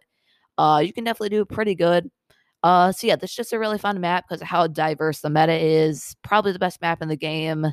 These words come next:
Uh, if you're just looking, like, push any brawler, pretty much everyone's viable here. So that's really nice. Uh, really just the main issue, though, is definitely gonna be the teaming. But other than that, definitely a great map.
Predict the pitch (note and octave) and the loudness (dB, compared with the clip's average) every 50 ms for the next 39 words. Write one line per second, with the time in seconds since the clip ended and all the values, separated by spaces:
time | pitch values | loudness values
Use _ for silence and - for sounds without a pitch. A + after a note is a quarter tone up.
0 | - _ _ _ _ _ _ _ _ _ - D#3 D#3 D#3 D#3 D3+ D3+ D3+ - D#3 | -4 _ _ _ _ _ _ _ _ _ 4 6 6 8 8 8 8 6 6 4
1 | D3+ - E3 D3 E3 D3+ - D#3 D#3+ - D#3 D#3 D3+ C#3+ C3 - - - C#3+ C#3+ | 0 -2 -4 -4 -4 -4 -4 -4 -4 -4 -4 -4 -2 -4 -4 -4 -4 -4 -4 -4
2 | - - D3 D3+ D3+ D3+ - D#3 D#3 D#3 D#3 D#3 D#3+ D#3+ D#3 D#3 - - - F3+ | -4 -4 -4 -4 -4 -2 0 2 4 4 6 6 4 4 2 0 -2 -4 -6 -4
3 | F3 E3 D#3+ - D#3 D3+ D3+ D3+ D3 C#3 C#3 D3 D3+ D3+ D3+ D3+ D3 D#3 D3+ C#3+ | -2 -2 -2 -2 -2 -2 -2 -2 -4 -4 -2 0 0 2 0 0 -2 -6 -6 -6
4 | D3 D3+ D3+ D3+ D3+ D3+ D3+ D3+ D3 - - E3 F3+ F3 - - F3 F3 F3 E3+ | -6 -4 -4 -2 -2 -2 -4 -6 -8 -8 -8 -8 -8 -6 -6 -4 -4 -2 -2 -2
5 | E3 E3+ E3+ E3+ E3+ E3 - - - _ _ _ _ _ _ _ _ _ _ _ | -4 -4 -2 -4 -4 -6 -8 -12 -20 _ _ _ _ _ _ _ _ _ _ _
6 | - D3+ D#3+ D#3+ D#3 D#3 E3+ G#3 A3 G#3+ G3 F#3 - - F3+ F3 E3+ D#3+ D#3 D#3+ | 2 4 4 6 6 4 4 2 2 2 0 -2 -2 -2 0 0 0 2 0 -2
7 | D#3 - E3+ E3 D#3 D#3 D3+ D3+ D3+ D3+ D3+ D3+ D#3 D#3 - - F3+ - - E3 | -2 -2 -2 -2 0 0 2 2 4 4 4 2 2 -2 -4 -8 -6 -4 -4 -4
8 | D3+ D3+ D3+ D3 C#3 C3+ - - - F#3+ F#3 F3+ F3+ F3 F3 F3+ E3+ _ - E3 | -4 -2 -2 -2 -2 -2 -4 -6 -6 -4 -4 -2 -2 -2 -4 -6 -8 _ -6 -4
9 | E3+ G3 G#3+ A3+ A3 F#3+ E3+ D#3+ D#3+ E3 E3 D#3+ D#3+ - - F#3 F3+ - F3+ D#3+ | -2 -2 -2 -2 0 2 2 4 4 4 4 2 0 -2 -6 -8 -4 0 0 0
10 | D#3 C#3+ D#3 D3+ D3 - - A#2 E2+ A#2 B2+ | 0 0 0 -2 -2 -4 -8 -12 -14 -14 -16